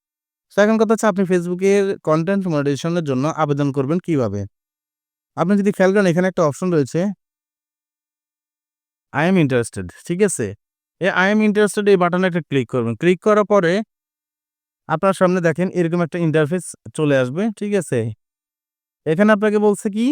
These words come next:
আপনার ইমেইল অ্যাড্রেসটা দিতে। So, আপনার Facebook অ্যাকাউন্টটা যেই ইমেইল অ্যাড্রেস দিয়ে খোলা, সেই ইমেইল অ্যাড্রেসটা দিবেন হচ্ছে আপনার এই ইমেইল অ্যাড্রেসের ফিল্ডে, ঠিক আছে? Then আপনি কি আপনার প্রোফাইল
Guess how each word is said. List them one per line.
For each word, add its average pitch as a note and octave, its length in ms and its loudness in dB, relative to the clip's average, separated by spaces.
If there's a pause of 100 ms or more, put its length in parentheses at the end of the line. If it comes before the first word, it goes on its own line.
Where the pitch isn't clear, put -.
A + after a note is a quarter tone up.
(120)
আপনার E3 320 -2
ইমেইল E3+ 280 2
অ্যাড্রেসটা C#3 380 0
দিতে। G2+ 240 -10
So, E3+ 200 -6 (1500)
আপনার C#3+ 300 -2
Facebook F3+ 340 -2
অ্যাকাউন্টটা G3+ 360 0
যেই E3 300 2 (220)
ইমেইল E3 260 2
অ্যাড্রেস D#3 260 0
দিয়ে E3 160 0
খোলা, D3 260 2 (100)
সেই F3 240 -2
ইমেইল D#3+ 200 0
অ্যাড্রেসটা D3 340 -2
দিবেন C#3 300 0
হচ্ছে D3+ 240 -2 (640)
আপনার C#3 380 0
এই C#3 200 0 (120)
ইমেইল C#3 300 0
অ্যাড্রেসের D3+ 540 2
ফিল্ডে, A#2 420 -2
ঠিক D#3+ 160 -6
আছে? C#3+ 200 -4 (680)
Then F#3 260 4 (320)
আপনি G#3+ 460 -2 (300)
কি - 160 -4
আপনার F#3+ 240 0 (180)
প্রোফাইল E3+ 440 2